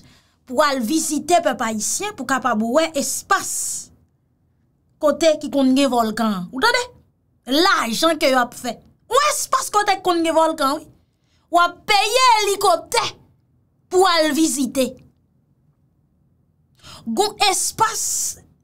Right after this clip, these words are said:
Se nan kòman m te kapab di sa: se yon gwo wòch bon nan espas la. Gen anpil mòn, men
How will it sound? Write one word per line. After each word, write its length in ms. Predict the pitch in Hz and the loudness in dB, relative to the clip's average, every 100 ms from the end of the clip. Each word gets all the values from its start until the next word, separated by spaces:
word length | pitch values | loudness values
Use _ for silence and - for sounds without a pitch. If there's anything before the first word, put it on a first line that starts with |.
| _ _ | _ _
Se 380 | - - 330 330 | -10 -2 2 4
nan 680 | 330 330 320 311 302 294 - | 2 0 0 -4 -6 -8 -6
kòman 220 | 294 294 | -4 -2
m 40 | |
te 60 | 285 | -4
kapab 240 | 285 254 214 | -8 -8 -10
di 80 | 214 | -10
sa: 140 | - - - - - | -12 -16 -18 -20 -8
se 160 | - | 0
yon 300 | 349 370 330 247 - _ | 2 4 0 -4 -10 _
gwo 440 | 277 254 233 392 427 262 | -6 -2 2 4 6 4
wòch 540 | 247 254 - - - - | 4 2 -4 -4 -6 -6
bon 160 | 202 | -4
nan 80 | 214 | -2
espas 300 | 277 - 302 | -2 -2 -4
la. 80 | 294 | -4
Gen 200 | 277 277 | -4 -4
anpil 260 | 262 311 247 | -4 -4 -2
mòn, 220 | 185 175 175 - _ _ _ _ _ _ - - | -4 -6 -8 -14 _ _ _ _ _ _ -12 -2
men 160 | 254 | -2